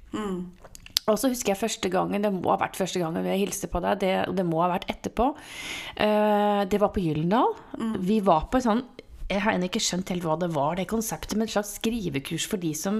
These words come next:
Speaker 2: var i ferd med å bli antatt.
Speaker 1: Ja, skrivekurs for de som må bli antatt. Det tror jeg er godt sagt, ja.
Speaker 2: Ja, for jeg liksom fi-, for er jeg, jeg ble veldig usikker, husker jeg, da jeg fikk den invitasjonen. Er jeg ikke antatt? Skal jeg nå på skrivekurs?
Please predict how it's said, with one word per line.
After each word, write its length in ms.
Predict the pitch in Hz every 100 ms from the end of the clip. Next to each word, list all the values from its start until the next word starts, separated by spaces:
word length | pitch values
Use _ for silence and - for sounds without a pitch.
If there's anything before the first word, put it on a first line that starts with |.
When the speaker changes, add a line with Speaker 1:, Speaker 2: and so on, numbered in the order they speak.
| -
Speaker 2:
var 220 | 175 151
i 40 | 196
ferd 220 | 160 127 139
med 80 |
å 60 | 175
bli 80 | 214 -
antatt. 540 | 135 139 - - - -
Speaker 1:
Ja, 140 | 196 - -
skrivekurs 640 | - 233 202 151 185 175 -
for 320 | - - 285
de 80 | 208
som 100 | 202
må 60 | 202
bli 140 | 185 180
antatt. 320 | - 180 214
Det 80 | 226
tror 140 | 254
jeg 80 | 269
er 60 | 220
godt 180 | - -
sagt, 320 | 208 - -
ja. 140 | 220 247 285
Speaker 2:
Ja, 140 | 269 208 202
for 80 | 269
jeg 220 | 294 285
liksom 300 | 320 285 277 285
fi-, 140 | 262 -
for 160 | 277 -
er 220 | 170 175
jeg, 140 | 214 269
jeg 60 | 262
ble 80 | 262
veldig 180 | 254 - 247
usikker, 320 | 170 160 175
husker 140 | 175 208
jeg, 60 | 240
da 20 |
jeg 60 |
fikk 160 | 233 240
den 100 | 220
invitasjonen. 460 | 202 226 220 240 -
Er 140 | 143 135
jeg 100 | 170
ikke 140 | - 135
antatt? 460 | 139 - 349 -
Skal 160 | 226 220
jeg 40 | 196
nå 80 | 175
på 80 | 196
skrivekurs? 640 | 233 214 151 135 185 202